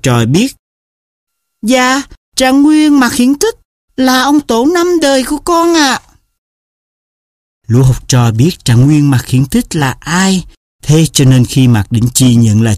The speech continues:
cháu năm đời của Trạng Nguyên, thì chúng cười ầm lên.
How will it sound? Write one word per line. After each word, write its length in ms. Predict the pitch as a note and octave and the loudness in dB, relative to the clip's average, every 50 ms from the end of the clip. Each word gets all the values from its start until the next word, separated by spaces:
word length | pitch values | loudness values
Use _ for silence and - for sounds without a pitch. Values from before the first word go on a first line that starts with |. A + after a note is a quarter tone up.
| - - | -4 -4
cháu 260 | - B2+ A#2 D#3 F#3 | -2 0 0 2 2
năm 260 | G3 F#3+ E3 D3+ C3+ | 2 2 2 2 2
đời 220 | C3+ C3+ B2+ B2 A#2+ | 2 2 2 0 0
của 140 | - B2+ B2+ | -2 -4 -4
Trạng 280 | - - G#2+ G#2 B2 | -2 0 0 2 2
Nguyên, 320 | C3+ C#3+ C#3+ C#3 C3 B2+ B2 - _ _ _ _ _ _ _ - | 2 2 2 2 2 0 -2 -4 _ _ _ _ _ _ _ -2
thì 300 | - C#3+ C#3 C3 B2 - - | 0 2 2 2 2 0 0
chúng 320 | - - C#3+ D3 G3 B3+ C#4+ - | -2 0 2 2 2 2 0 0
cười 200 | - D#3+ D3+ D3+ | 0 0 0 0
ầm 340 | - - C#3 C#3+ C#3 C#3 C3+ | -2 -2 0 0 2 2 2
lên. 320 | C#3 D#3 E3 D#3 C#3+ C3+ | 2 2 0 0 0 -2